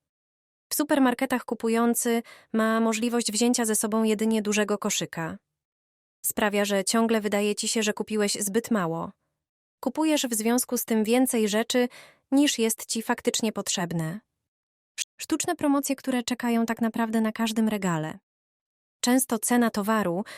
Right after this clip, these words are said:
tuż przed okresem promocyjnym jest sztucznie zawyżona po to, by obniżyć ją do pierwotnego poziomu w dniu promocji.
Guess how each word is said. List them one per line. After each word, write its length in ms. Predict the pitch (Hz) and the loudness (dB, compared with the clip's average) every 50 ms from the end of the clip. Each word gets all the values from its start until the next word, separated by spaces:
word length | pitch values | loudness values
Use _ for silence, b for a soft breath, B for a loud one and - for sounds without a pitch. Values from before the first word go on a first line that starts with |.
| B B B B | B B B B
tuż 240 | - - 302 269 - | -2 0 0 0 0
przed 220 | - - 226 - - | -2 -4 -4 -4 -4
okresem 420 | 196 - - 220 226 - 233 220 | -6 -4 -2 -2 0 2 0 0
promocyjnym 640 | - 220 202 202 196 - - 233 233 233 226 226 226 B B B B B B | 0 0 -2 0 -2 0 0 2 2 2 2 2 0 B B B B B B
jest 340 | 214 220 214 - - - - - | 0 0 0 0 -4 -6 -8 -6
sztucznie 500 | - - - - 262 - - 262 247 233 | -6 -6 -4 -4 -4 -2 0 2 2 2
zawyżona 540 | 220 214 185 202 190 220 226 214 180 160 - | 2 0 0 0 0 2 2 2 0 -2 -4
po 140 | - 160 | -6 -8
to, 220 | 156 - 202 226 233 B B B B B B B | -6 -2 -2 -4 -4 B B B B B B B
by 140 | 202 220 - | 0 2 2
obniżyć 540 | 220 202 208 214 233 269 269 285 262 - 254 | 2 2 2 2 2 2 2 0 -2 0 0
ją 140 | 247 240 | 2 0
do 100 | 226 226 | 0 0
pierwotnego 640 | - - 226 220 202 214 208 - 226 247 254 254 240 | -2 -2 -2 -2 -2 -2 -4 -2 0 0 0 0 -2
poziomu 440 | - 196 185 - 180 175 175 190 190 | -2 -2 -2 0 0 0 0 -2 -4
w 60 | 180 | -2
dniu 220 | - 190 185 185 | -2 0 0 0
promocji. 640 | - - 214 202 175 160 - - - - - - | 0 0 0 0 0 -2 -4 -6 -8 -8 -8 -12